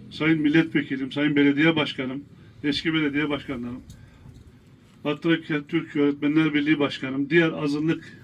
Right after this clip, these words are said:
kurumlarımızın yöneticileri, temsilcileri, hepimizin başı sağ olsun.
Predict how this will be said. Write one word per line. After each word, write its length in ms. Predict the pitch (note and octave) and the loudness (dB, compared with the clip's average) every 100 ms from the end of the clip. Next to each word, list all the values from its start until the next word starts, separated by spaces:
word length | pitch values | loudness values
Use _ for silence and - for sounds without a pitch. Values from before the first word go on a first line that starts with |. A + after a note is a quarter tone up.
| - | -6
kurumlarımızın 680 | D3+ D3 D3 C#3 C#3+ C3+ D#3+ | -2 -2 -2 -2 -2 0 -2
yöneticileri, 680 | D3 D3 C#3+ C#3+ C#3 D3 D3+ | 0 0 -2 -4 -4 -4 -2
temsilcileri, 600 | D3 B2+ C#3+ B2+ C#3+ E3 - - - - | -4 -2 -4 -2 -2 -2 -8 -20 -8 4
hepimizin 640 | F#3+ F#3+ E3+ C#3+ F3+ F#3+ | 6 8 6 4 2 0
başı 240 | D3 C#3+ F3 | -2 -2 -2
sağ 240 | E3+ C3+ | 0 0
olsun. 280 | A2+ - | -2 -10